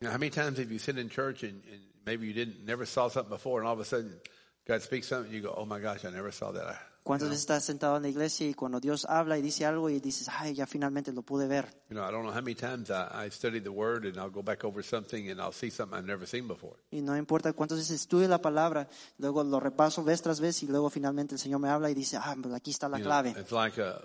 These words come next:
Speaker 1: the teaching on the alabaster jar Sunday.
Speaker 2: Es sobre la enseñanza del, de la, del, de la jarra de alabastro.
Speaker 1: Uh, there were things there I'd never seen before.
Speaker 2: Había cosas ahí que nunca había visto antes.
Speaker 1: But the Lord makes our eyes, he makes our ear.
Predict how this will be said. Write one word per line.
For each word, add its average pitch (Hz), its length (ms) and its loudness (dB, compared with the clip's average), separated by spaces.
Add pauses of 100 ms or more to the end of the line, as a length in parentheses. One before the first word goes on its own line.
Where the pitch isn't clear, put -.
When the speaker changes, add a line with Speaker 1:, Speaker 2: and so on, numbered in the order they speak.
Speaker 1:
the 104 120 -4
teaching 131 360 -2
on 104 140 -2
the 101 100 0
alabaster 110 560 2
jar 113 300 2
Sunday. 82 380 -6 (120)
Speaker 2:
Es 139 140 0
sobre 151 300 6
la 139 160 0
enseñanza 147 560 0
del, 135 420 -2
de 131 160 -4
la, 131 300 -2
del, 135 440 -2 (200)
de 147 100 -2
la 135 80 0
jarra 165 260 4
de 147 120 2
alabastro. 135 480 6 (180)
Speaker 1:
Uh, 101 300 4 (180)
there 107 140 -2
were 101 100 -6
things 120 320 -2
there 117 240 4
I'd 101 180 2
never 110 480 2
seen 92 260 -6
before. - 360 -10
Speaker 2:
Había 139 300 -2
cosas - 480 -2
ahí 143 80 -2
que 147 120 -4
nunca 147 300 -2
había 147 140 0
visto 147 340 0
antes. - 560 0 (200)
Speaker 1:
But 98 480 -2
the 104 120 0
Lord 107 240 2
makes 104 240 -2
our 98 120 2
eyes, 110 380 2
he 104 60 -4
makes 101 240 -4
our 92 160 0
ear. 107 240 -2